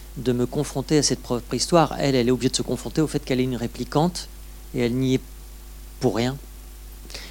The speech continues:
Et moi, je me retrouvais face à cette question d'être à la fois à l'époque un garçon et de n'y être pour rien et de me sentir finalement impossible d'accepter cette situation.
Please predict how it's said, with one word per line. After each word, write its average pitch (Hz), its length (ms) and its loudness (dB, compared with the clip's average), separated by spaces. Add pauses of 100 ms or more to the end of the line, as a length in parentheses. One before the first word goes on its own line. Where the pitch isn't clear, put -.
(180)
Et 123 80 -2
moi, 131 240 8
je 135 140 4
me 127 80 4
retrouvais 131 420 4
face 143 260 2
à 139 60 0
cette - 220 -2
question 156 460 0
d'être 135 440 2
à 120 140 2
la 120 100 -2
fois 131 600 0
à 123 100 -2
l'époque 123 360 0
un 127 100 2
garçon 143 440 2 (400)
et 120 60 -2
de 123 160 2
n'y 127 180 2
être 123 220 0
pour 120 240 0
rien 139 300 2 (160)
et 135 80 -2
de 120 100 0
me 120 160 -2
sentir 139 480 0 (400)
finalement 127 560 0 (120)
impossible 143 760 0 (420)
d'accepter 127 640 -2
cette 120 240 -4
situation. 123 460 -8